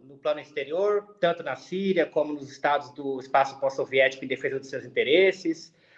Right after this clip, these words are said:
a, a oposição à otan, o relacionamento deteriorado com os Estados Unidos, com a China. Então, é um livro que eu acredito ser bastante completo.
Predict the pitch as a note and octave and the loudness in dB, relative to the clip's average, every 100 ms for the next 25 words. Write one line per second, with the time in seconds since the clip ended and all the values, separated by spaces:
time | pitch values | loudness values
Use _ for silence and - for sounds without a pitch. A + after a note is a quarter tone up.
0 | - - - C3+ C3+ C3+ B2+ B2 A#2+ D3+ | -20 -4 4 6 6 4 2 -2 0 2
1 | E3 E3+ D3 C#3 E3 D#3 C3 B2+ E3 F#3+ | 2 0 -4 -6 -4 0 -2 -2 0 0
2 | G3 G3 - _ _ _ _ _ _ B2+ | -2 -6 -14 _ _ _ _ _ _ -4
3 | D#3 D3+ E3+ D#3 D3+ E3 E3 D3 D#3 E3 | -2 -2 -2 -2 0 -2 0 0 2 2
4 | D3+ D3 C#3+ D3 C3 - C3+ A#2 B2+ D3+ | 4 2 0 -6 -6 -4 -4 -4 -4 -2
5 | F3 E3 - C3 A#2+ - F3 F3+ F3+ - | -2 -6 -6 -6 -4 0 2 2 0 -4
6 | _ - F#3 G#3 G3+ F#3+ F3+ F#3 F#3 F3+ | _ 0 2 2 2 0 2 2 4 4
7 | F3+ F3+ E3+ D#3+ - F3 D#3+ D#3+ D#3+ - | 4 0 0 -6 -2 2 2 2 -2 -4
8 | G3 D3 B2+ B2+ | 2 4 4 0